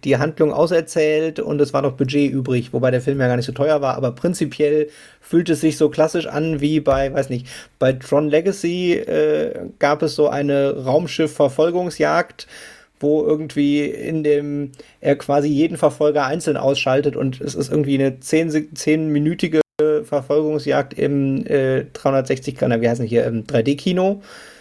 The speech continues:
Die nur ist, weil, äh, Sachen mit Neonkante in drei D sehen cool aus. Und es ist so dieses so, ja, ich hab nach dem dritten verstanden, er wird wohl alle kaputt kriegen. Ich muss das jetzt nicht noch jeden einzeln sehen.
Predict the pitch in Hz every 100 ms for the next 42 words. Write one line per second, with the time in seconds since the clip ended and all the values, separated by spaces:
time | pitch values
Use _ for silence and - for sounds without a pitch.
0 | - _ _ _ _ 147 143 170 175 170
1 | 160 - 143 151 156 156 151 - - -
2 | - - - 151 156 151 139 143 151 151
3 | 139 151 151 143 139 143 135 131 135 147
4 | 139 139 135 135 120 120 156 - - -
5 | - - - - - 147 151 - 131 131
6 | 151 151 151 151 139 139 147 147 - -
7 | - - - 135 147 143 139 143 127 151
8 | 156 143 127 147 151 147 127 127 147 139
9 | 131 139 143 120 - 131 - - 127 160
10 | 165 156 - - 151 151 143 139 131 143
11 | 147 147 139 131 139 139 - 135 135 123
12 | 117 113 113